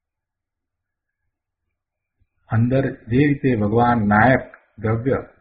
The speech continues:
જ્ઞાન ગુણ અને જ્ઞપ્તિ ક્રિયાવાળો ભગવાન આત્મા છે, તેને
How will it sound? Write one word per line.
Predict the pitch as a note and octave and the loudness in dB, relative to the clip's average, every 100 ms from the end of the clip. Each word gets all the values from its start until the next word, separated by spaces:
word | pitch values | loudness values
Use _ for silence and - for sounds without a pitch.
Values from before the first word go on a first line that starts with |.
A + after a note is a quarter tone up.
| _ _ _ _ _ _ _ _ _ _ | _ _ _ _ _ _ _ _ _ _
જ્ઞાન | G#2+ G#2 A#2 G#2+ | -2 0 0 0
ગુણ | A#2 C3+ G#2+ - _ _ _ _ _ _ _ - | 0 0 0 -10 _ _ _ _ _ _ _ -6
અને | A#2 | -4
જ્ઞપ્તિ | G2+ G#2+ G#2 - B2 | -4 -4 -6 -4 -6
ક્રિયાવાળો | A#2 A#2 B2 A#2+ A#2 A#2+ A2 - A2+ G#2+ _ | -2 2 4 4 2 0 -2 -8 -12 -12 _
ભગવાન | A2+ G#2 A2 A2+ | -6 -2 0 2
આત્મા | G#2 - B2 B2+ B2+ | 2 0 -2 -2 -4
છે, | A#2+ F2 - _ _ _ _ _ _ - | -8 -10 -18 _ _ _ _ _ _ -2
તેને | C#3 D#3+ | 2 4